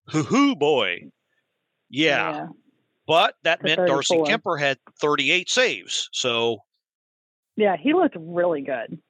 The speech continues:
Speaker 2: So,
Speaker 1: glass half full,
Speaker 2: I mean
Speaker 1: glass half empty, glass half full. But yeah, I, I thought, I thought Kuemper had a, a pretty good game. Uh, thirty-four shots for the Caps.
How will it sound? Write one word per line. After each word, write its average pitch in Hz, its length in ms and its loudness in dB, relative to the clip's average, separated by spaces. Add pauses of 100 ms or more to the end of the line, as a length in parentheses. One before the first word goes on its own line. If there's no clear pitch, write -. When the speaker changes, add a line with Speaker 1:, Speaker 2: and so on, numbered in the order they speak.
(180)
Speaker 2:
So, 147 60 0
Speaker 1:
glass 139 320 0
half 180 240 0
full, 214 240 0
Speaker 2:
I 156 60 -2
mean 165 120 -6
Speaker 1:
glass 123 300 0
half 135 180 -2
empty, 156 240 -6
glass 131 280 -4
half 139 180 -2
full. 143 160 -4
But 135 180 -2
yeah, 185 220 0
I, 120 380 -2
I 135 140 -2
thought, 139 300 -2
I 135 120 -4
thought - 200 -4
Kuemper 139 320 -4
had 139 140 -2
a, 131 200 -6
a - 20 -10
pretty 147 320 -6
good 135 200 -4
game. 131 380 -4 (460)
Uh, 131 160 0
thirty-four 175 460 -2
shots 139 300 2
for - 140 -12
the 98 60 -18
Caps. - 580 -2